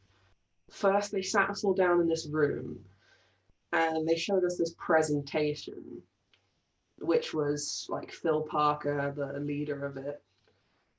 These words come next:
um, explaining the process. And it was basically pseudoscience the entire time. But the kind of, like, it kind, it's, it's all this, like,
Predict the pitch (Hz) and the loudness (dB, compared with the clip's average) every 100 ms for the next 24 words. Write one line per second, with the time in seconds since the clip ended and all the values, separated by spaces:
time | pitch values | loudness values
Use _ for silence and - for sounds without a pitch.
0 | - 156 147 143 143 135 - - 170 156 | -6 -2 -2 -4 -6 -8 -10 -2 2 4
1 | 160 151 147 147 156 - _ _ _ - | 2 0 0 -2 -6 -10 _ _ _ -20
2 | - - - 143 143 - - - - 147 | -14 -12 -2 -2 -2 -8 -12 -12 -10 -8
3 | 147 160 151 170 160 - - 131 - - | -6 -4 2 2 2 -4 -8 -10 -6 -2
4 | 151 - - - - - - - 147 147 | -2 -4 -10 -10 -10 -14 -12 -12 -10 -10
5 | - - 143 - - - _ _ _ _ | -10 -10 -12 -12 -12 -18 _ _ _ _
6 | _ 139 170 160 - 170 170 165 156 - | _ -2 0 0 2 4 6 6 2 0
7 | _ _ _ _ _ - 175 190 240 - | _ _ _ _ _ -4 -2 0 0 4
8 | 196 196 190 185 - 185 180 208 202 185 | 8 8 6 2 4 2 4 2 6 4
9 | 185 170 160 | 6 4 2